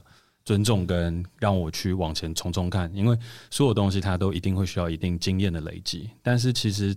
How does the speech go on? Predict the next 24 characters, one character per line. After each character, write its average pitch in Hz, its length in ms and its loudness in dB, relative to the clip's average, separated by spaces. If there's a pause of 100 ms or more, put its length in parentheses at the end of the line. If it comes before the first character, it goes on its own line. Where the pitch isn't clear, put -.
(120)
大 117 180 2
概 107 240 0
也 95 200 0
是 123 140 -6
在 123 280 0
一 120 100 0
八 107 180 2
年 92 180 2
的 82 100 -6
那 85 120 -4
个 80 60 -4
时 - 160 -8
候， 87 260 -6
就 92 120 -6
是 92 120 -2
我 82 140 -2
在 90 240 -2
筹 87 160 -4
备 90 100 0
电 92 240 2
影 78 140 -2
啊， 76 180 -6
然 78 140 -4
后 87 180 0